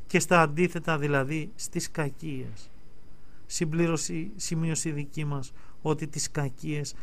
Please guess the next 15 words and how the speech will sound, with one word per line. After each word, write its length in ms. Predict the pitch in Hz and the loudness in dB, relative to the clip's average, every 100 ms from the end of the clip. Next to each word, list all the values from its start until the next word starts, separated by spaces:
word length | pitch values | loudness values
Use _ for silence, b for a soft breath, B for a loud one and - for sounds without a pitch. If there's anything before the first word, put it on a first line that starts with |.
| b | b
αρχηγός 720 | - 143 - 143 131 147 143 - | 0 0 0 -4 -2 -2 -2 -4
και 140 | - 147 | -2 -2
πατέρας 720 | 143 131 - 143 139 131 - - | 0 -2 0 0 -2 -4 -6 -6
και 140 | - | -2
μητέρα 500 | 139 131 - 131 131 127 B B B | -2 0 -2 -2 -2 -2 B B B
είναι 220 | 165 151 | 2 4
ο, 180 | 147 143 | 4 2
ο 120 | - 147 | 0 6
παγκάκιστος 1080 | 165 156 147 196 208 - 180 - 196 180 - | 8 8 8 8 8 4 0 2 2 2 0
εω-, 360 | - 170 160 156 - 156 | 4 6 6 2 -2 -2
ο 100 | 170 | 4
Εωσφόρος, 680 | 151 151 - 160 143 127 - B B B | 4 4 0 0 0 0 -4 B B B
ο 100 | - | 4
ανθρωποκτόνος 1000 | 156 147 156 151 151 - - 185 175 170 - | 6 6 4 2 2 -2 0 2 4 2 0
διάβολος. 800 | 143 131 147 160 123 110 110 - | -4 -2 0 0 0 -4 -6 -4